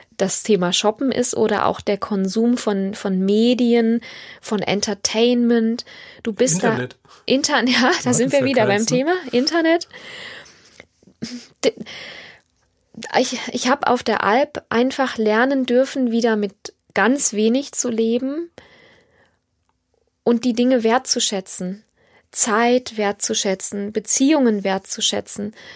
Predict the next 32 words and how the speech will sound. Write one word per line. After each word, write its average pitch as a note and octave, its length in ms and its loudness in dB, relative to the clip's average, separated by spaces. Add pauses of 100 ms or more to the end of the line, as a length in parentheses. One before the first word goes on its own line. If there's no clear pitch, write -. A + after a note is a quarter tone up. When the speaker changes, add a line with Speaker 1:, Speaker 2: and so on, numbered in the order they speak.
(300)
Speaker 1:
Wir A3 160 2
waren A3 240 4
da C4+ 140 2
oben C4 260 2
ja A#3 160 2
nur A#3 220 4
die A3+ 200 -2
Familie, G#3+ 560 -2
die A#3 120 -2
Gastfamilie, B3+ 960 0 (400)
also G3+ 180 -4
ein F#3+ 80 -4
Ehepaar, B3+ 520 0
Mutter, A3+ 300 2
Vater A3 380 0
und G#3+ 140 0
drei G3 240 -2
Kinder C#4 380 0
und A#3 180 2
ich G3 260 0
und F#3+ 140 -2
die G3 100 -4
Tiere. F3 500 -4 (840)
Und G#3+ 300 -2 (360)
auch G#3+ 220 0
wie A#3 140 2
wir B3+ 180 4
als A#3+ 200 2
Gemeinschaft A#3 680 0
da G3+ 80 0
oben G#3+ 280 0
funktioniert G#3+ 760 -4